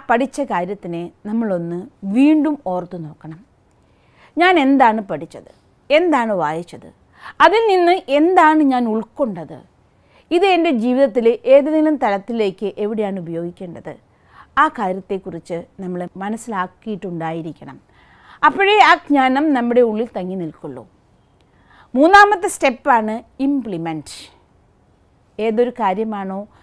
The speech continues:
നമ്മൾ പ്രവർത്തിക്കുന്നത്, നിങ്ങളും കേട്ടിട്ടുണ്ടാവും, use it or lose it എന്ന്. ഒരു കാര്യം എപ്പോൾ നമ്മളതിനെ ഉപയോഗിക്കുന്നോ അതേ നമുക്ക് സ്വന്തമാകുള്ളൂ. ഇല്ലെങ്കിൽ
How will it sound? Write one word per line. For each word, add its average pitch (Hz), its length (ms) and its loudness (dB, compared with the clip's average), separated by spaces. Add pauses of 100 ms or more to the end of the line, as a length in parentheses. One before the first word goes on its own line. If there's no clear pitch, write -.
(140)
നമ്മൾ 208 180 -6 (140)
പ്രവർത്തിക്കുന്നത്, 254 840 0 (420)
നിങ്ങളും 269 320 -2
കേട്ടിട്ടുണ്ടാവും, 240 640 -4 (260)
use 320 240 -2
it 370 120 -4 (120)
or 220 100 0 (140)
lose 262 280 -4
it - 180 -12
എന്ന്. 156 140 -14 (720)
ഒരു 427 200 6
കാര്യം 370 300 6 (300)
എപ്പോൾ 339 300 -2 (260)
നമ്മളതിനെ 285 460 0 (160)
ഉപയോഗിക്കുന്നോ 277 720 2 (540)
അതേ 320 160 2 (100)
നമുക്ക് 262 280 0
സ്വന്തമാകുള്ളൂ. 190 680 -4 (340)
ഇല്ലെങ്കിൽ 285 400 0